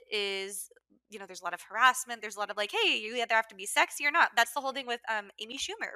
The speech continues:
right? Is, like, she so much pushes out of that box, like, the unconventional beauties, like, and, and having to open people like Kate McKinnon out there. Like, it's so,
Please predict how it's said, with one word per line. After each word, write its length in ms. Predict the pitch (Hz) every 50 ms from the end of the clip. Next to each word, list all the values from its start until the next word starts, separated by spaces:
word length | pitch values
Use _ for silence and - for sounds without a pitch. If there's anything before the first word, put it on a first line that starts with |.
| -
right? 260 | - - 233 277 320 _ -
Is, 140 | 208 -
like, 160 | - 185 180 -
she 280 | - - 220 196 185 _ _ _ 202 190
so 280 | - - - - 233 233
much 240 | 233 226 214 - -
pushes 280 | - 220 - 214 190
out 160 | 196 190 196 196
of 60 | 185
that 180 | 180 170 _ -
box, 440 | 180 180 175 175 - - - - - - - - - - -
like, 140 | 196 -
the 120 | - - -
unconventional 640 | 208 208 214 - 233 208 202 202 196 - 214 208 190
beauties, 580 | 175 185 196 190 208 202 202 202 185 180 - - 175
like, 280 | 196 185 185 175 - - - - - - - -
and, 140 | - 254 269 -
and 100 | 262 262
having 320 | 247 - 262 262 277 277 262
to 160 | 254 - 233
open 220 | 247 247 269 262
people 280 | 247 - 254 _ - 247
like 200 | 254 233 233 _ _ -
Kate 160 | - 240 240
McKinnon 340 | - 247 - 262 302 302 226
out 140 | 185 185 - -
there. 160 | 185 175 180 175
Like, 200 | 180 185 185 - -
it's 200 | 233 233 - -
so, 680 | - - - 226 214 214 214 214 220 214 220 220